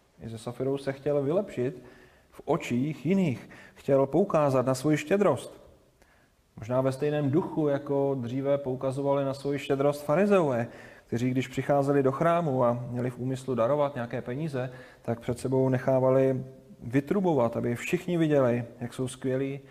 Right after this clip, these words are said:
jak jsou úžasní, jak jsou štědří, jak jsou duchovní a zbožní. Takovému to chování se ale neříká štědrost,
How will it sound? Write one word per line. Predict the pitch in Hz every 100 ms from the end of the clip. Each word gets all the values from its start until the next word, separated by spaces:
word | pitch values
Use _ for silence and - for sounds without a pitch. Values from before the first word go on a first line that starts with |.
| - - -
jak | 110
jsou | - 120 120 120
úžasní, | 117 123 127 - 123
jak | 113
jsou | - 117
štědří, | - 120 117 123 123 - - - _ _ _
jak | 104 -
jsou | 113
duchovní | 117 113 113 117 110
a | 104
zbožní. | 107 104 104 101 104 - _ _ - _ _ _ _ _ _ _ _ _ _ _ _ _ _ _ _ _ _ _ _ _ _ _ _ _ _ _ -
Takovému | - 117 135
to | 139
chování | - 135 135 135 135
se | 131 131
ale | 131
neříká | 127 123 127 123
štědrost, | 123 - 123 127 131 -